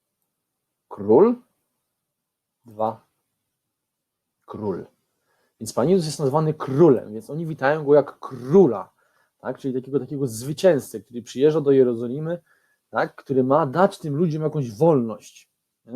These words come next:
Dlatego jest niedzielą palmową. Oni go witali palmami jako symbol zwycięstwa wtedy.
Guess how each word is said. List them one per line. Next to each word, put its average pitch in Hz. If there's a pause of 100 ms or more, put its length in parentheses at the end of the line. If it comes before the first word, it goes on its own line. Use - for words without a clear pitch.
(300)
Dlatego 180
jest 147
niedzielą 156
palmową. 156
Oni 127
go 120
witali 117
palmami 127 (360)
jako -
symbol 147
zwycięstwa 117
wtedy. -